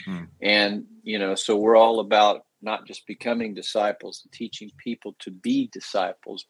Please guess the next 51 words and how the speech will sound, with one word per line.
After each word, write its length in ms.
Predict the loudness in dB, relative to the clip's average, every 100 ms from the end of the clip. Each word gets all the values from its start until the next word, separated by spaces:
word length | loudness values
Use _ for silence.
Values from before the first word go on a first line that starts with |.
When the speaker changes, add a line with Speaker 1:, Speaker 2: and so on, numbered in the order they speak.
| -6
Speaker 2:
but 220 | -6 -4
to, 160 | -8 -8 -8
to 120 | -8
go 360 | 2 4 4 2
and 180 | -2
make, 380 | -2 0 0 -4 _ _ _ _ -12
to 340 | -10 -8 -8
teach 260 | -2 -2 0
people 260 | -4 -2 2
how 120 | 2
to 80 | 2
go 220 | 0 0
and 140 | 0
make 240 | -2 -2 -6
disciples. 720 | -8 -2 -2 -2 -8 -8 -8 -20 -20 -20 -20 -20 _ -8
And 300 | 0 0 2
I 140 | 0 0
think 160 | -2
it's, 220 | -4 -6 -2
uh, 180 | -2 0
overlooked. 520 | 0 2 2 2 2
So, 320 | 2 2 0
so 220 | 0 2
we've 280 | 2 0 -2
been 220 | -4 -8
kinda 240 | -6 -6 -6
going 300 | -4 -4 -2
down 200 | -2 -4
this 160 | -10
path, 520 | -6 2 6 6 2 -8
and, 180 | -12
uh, 160 | -10 -8
there's 180 | -6 -4
a 40 |
lot 180 | 0 0
of 160 | 0 -4 -12 -20 -10
different 320 | -8 -8 -6
ways 220 | -4 -4 -8
to 100 | -6
go 240 | 0 2
with 240 | 0 -4 -8
it. 180 | -8 _ _ _ _ _ _ _ _ _ _ _
But, 420 | -2 2 0 -2 -6
um, 320 | -4 -4 -4
just, 320 | -4 -4 -2
these 220 | -4 -2
are 80 | -4
just 180 | -4 -6
some 140 | -8
simple 400 | -4 -4 0 2
ideas. 720 | 2 2 -2 -2 -4 -6 -14